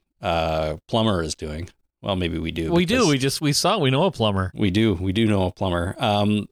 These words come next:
Speaker 1: but, you know, I mean, sure, I'm sure there's other people that are just going about their life, but otherwise, boy, it's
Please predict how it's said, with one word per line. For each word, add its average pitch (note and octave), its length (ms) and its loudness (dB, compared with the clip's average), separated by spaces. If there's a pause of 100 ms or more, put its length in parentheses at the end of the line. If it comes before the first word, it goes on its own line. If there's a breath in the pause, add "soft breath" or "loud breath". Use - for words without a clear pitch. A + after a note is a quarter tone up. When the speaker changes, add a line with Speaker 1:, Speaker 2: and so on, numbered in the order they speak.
(140)
Speaker 1:
but, D3 320 -4
you A#3 80 -2
know, F3 240 2
I C#3 80 0
mean, B2+ 160 2
sure, C#3+ 160 2
I'm B2 100 4
sure C#3+ 160 2
there's A#2+ 160 4
other G#2+ 160 4
people G2 320 0
that F2+ 100 0
are F2+ 40 -2
just F2+ 180 -2
going F#2+ 220 0
about F2 160 0
their F2+ 120 -4
life, E2+ 460 0
but D#2+ 260 -4 (1160 loud breath)
otherwise, F2+ 580 2
boy, E2+ 560 -2
it's - 300 -4